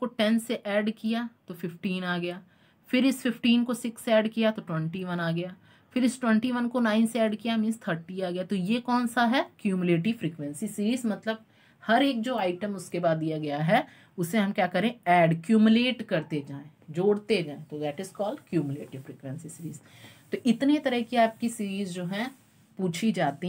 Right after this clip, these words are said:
हैं और इन्हीं पे आपके न्यूमेरिकल्स जो हैं अटेम्प्ट होते हैं। और बिना इस न्यूमेरिकल के, बिना इस सीरीज को समझे अब आप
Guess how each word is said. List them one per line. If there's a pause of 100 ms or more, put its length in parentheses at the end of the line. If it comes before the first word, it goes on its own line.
हैं
और
इन्हीं
पे
आपके
न्यूमेरिकल्स
जो
हैं
अटेम्प्ट
होते
हैं।
और
बिना
इस
न्यूमेरिकल
के,
बिना
इस
सीरीज
को
समझे
अब
आप